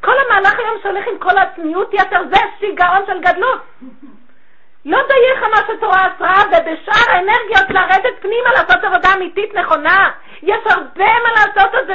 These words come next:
פנים בשביל הגאולה. למה אנחנו עומדים בחוץ וטוחנים את אותו טחן, מים טחונים טחנו, איך אומרים, בית הרוס הרסת ובית חרוב אחד, ואנחנו ממשיכים כאילו ולא תופסים איפה הנקודה, כי סגר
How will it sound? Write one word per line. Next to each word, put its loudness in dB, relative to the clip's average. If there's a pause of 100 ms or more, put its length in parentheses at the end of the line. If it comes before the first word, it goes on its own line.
פנים -6
בשביל -10
הגאולה. 0 (640)
למה 2 (120)
אנחנו 0
עומדים -4
בחוץ -2
וטוחנים -4
את 0
אותו 0 (140)
טחן, -2 (1000)
מים -2
טחונים -6
טחנו, -4 (300)
איך -10
אומרים, -6 (540)
בית -2
הרוס -4
הרסת -4
ובית -2 (120)
חרוב -6
אחד, -8
ואנחנו -6
ממשיכים -10 (100)
כאילו -4 (340)
ולא -2 (140)
תופסים -4
איפה -2
הנקודה, -4 (320)
כי -14
סגר -2